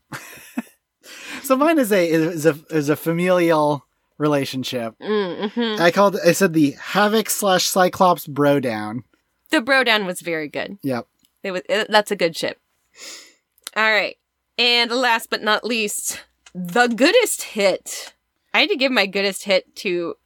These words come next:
Speaker 1: Rain ripping apart Hodge's head and throwing it into, like, the wreckage of the building.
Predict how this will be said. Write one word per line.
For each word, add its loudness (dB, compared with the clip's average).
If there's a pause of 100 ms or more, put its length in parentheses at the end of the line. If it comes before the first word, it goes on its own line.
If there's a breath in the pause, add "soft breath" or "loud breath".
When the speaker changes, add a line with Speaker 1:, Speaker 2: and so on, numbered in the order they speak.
Speaker 1:
Rain -2 (140)
ripping -2
apart 0
Hodge's 0
head 2
and -2
throwing 0
it 0
into, -2 (480)
like, 0
the 2
wreckage 0
of -2
the -2
building. -2